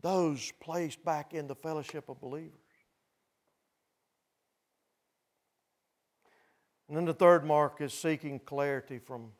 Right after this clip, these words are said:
from Christ. In verse fifteen, that, that, that God will make His word and His purposes clear to you. Are we seeking the Lord Jesus Christ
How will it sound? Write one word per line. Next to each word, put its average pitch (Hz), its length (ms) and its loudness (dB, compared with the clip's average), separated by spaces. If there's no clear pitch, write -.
from 120 160 -8
Christ. 123 340 -14
In 139 80 -12
verse 175 200 4
fifteen, 180 600 2
that, 160 220 6
that, 165 180 4
that 165 180 4
God 202 300 12
will 180 140 6
make 185 300 6
His 151 200 2
word 180 400 6
and 160 100 -2
His 143 140 -6
purposes 170 640 -8
clear 151 360 -8
to - 160 -14
you. 117 240 -14
Are 247 240 6
we 247 200 2
seeking 233 500 -2
the 196 100 2
Lord 196 240 4
Jesus 175 380 -2
Christ 165 580 -8